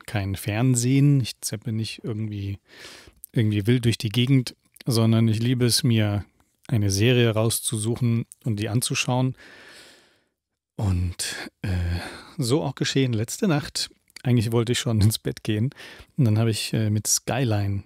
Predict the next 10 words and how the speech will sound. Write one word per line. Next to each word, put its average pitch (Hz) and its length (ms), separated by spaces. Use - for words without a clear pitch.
oder 104 180
Skylines 113 640
angefangen. 113 680
Eine 104 540
Serie, 120 440
die 113 140
hier 113 100
in 107 80
Frankfurt 123 440
spielt. 113 460